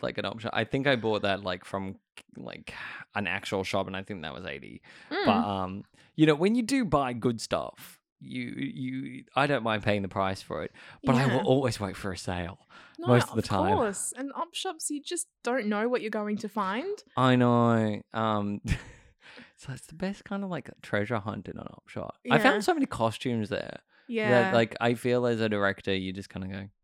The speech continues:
Speaker 1: "I'll just cherry pick everything out of the, like, the op shops, what, like, suits
Speaker 2: Yeah,
Speaker 1: this kind of
Speaker 2: yeah.
Speaker 1: genre that I'm going," 'cause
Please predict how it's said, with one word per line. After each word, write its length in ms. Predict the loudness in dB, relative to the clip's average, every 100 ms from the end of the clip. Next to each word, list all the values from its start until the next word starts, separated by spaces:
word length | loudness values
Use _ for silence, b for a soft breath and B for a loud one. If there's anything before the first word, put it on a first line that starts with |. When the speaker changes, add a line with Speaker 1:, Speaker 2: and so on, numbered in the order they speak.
| _ b b b
Speaker 1:
"I'll 100 | -14
just 220 | -14 -14
cherry 300 | -10 -6 -4
pick 240 | -4 -6 -6
everything 380 | -6 -6 -6 -4
out 140 | -4
of 60 | -4
the, 220 | -6 -8 -12
like, 260 | -12 -12 -10
the 280 | -10 -8
op 160 | -8 -8
shops, 420 | -6 -6 -6 -14 -16
what, 480 | -10 -4 -4 -6
like, 260 | -12 -14 -12
suits 560 | -10 -10 -10 -16 -20 -20 _ _ -4
Speaker 2:
Yeah, 160 | -2
Speaker 1:
this 60 | -2
kind 180 | -2 0
of 60 |
Speaker 2:
yeah. 120 | 2 0
Speaker 1:
genre 320 | 0 -2 -4
that 160 | -6
I'm 120 | -10 -10
going," 200 | -10 -6
'cause 420 | -6 -6 -10 -12